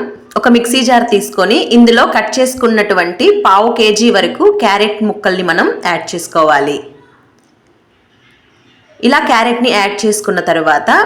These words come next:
అరకప్పు వరకు మనం షుగర్ని తీసుకోవాలండి. షుగర్ అనేది మన టేస్ట్కి అడ్జస్ట్ చేసుకుంటూ షుగర్ని మనం యాడ్ చేసుకోవాలి. షుగర్ యాడ్ చేసుకున్న తర్వాత రెండు ఇలాచీని కూడా మనం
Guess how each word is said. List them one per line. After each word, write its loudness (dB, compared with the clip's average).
అరకప్పు 0
వరకు 0
మనం 2
షుగర్ని 2
తీసుకోవాలండి. -2
షుగర్ 2
అనేది 0
మన 2
టేస్ట్కి 0
అడ్జస్ట్ -2
చేసుకుంటూ 0
షుగర్ని 2
మనం 2
యాడ్ -2
చేసుకోవాలి. -2
షుగర్ 4
యాడ్ 0
చేసుకున్న 0
తర్వాత 0
రెండు 6
ఇలాచీని 2
కూడా 0
మనం 0